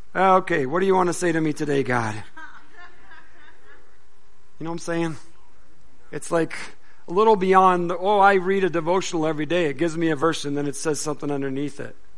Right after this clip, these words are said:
I mean, I'm not telling you not to read your devotionals. Don't misunderstand me. I'm saying, church, don't you think that it should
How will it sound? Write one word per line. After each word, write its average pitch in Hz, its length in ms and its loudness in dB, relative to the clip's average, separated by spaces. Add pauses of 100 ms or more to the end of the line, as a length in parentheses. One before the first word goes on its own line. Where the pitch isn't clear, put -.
(1040)
I 143 80 -4
mean, 143 140 -2
I'm 143 100 -2
not 151 180 -4
telling 160 220 -4
you 139 80 -4
not 135 200 -4
to 131 100 -6
read 123 140 -6
your 120 100 -6
devotionals. 113 600 -6
Don't 135 200 -6
misunderstand 117 680 -8
me. 95 200 -8 (960)
I'm 135 80 -6
saying, 147 280 -2
church, 165 300 -4
don't 160 220 -4
you 135 60 -4
think - 800 -4 (960)
that 147 120 -4
it - 300 -4
should 160 500 -2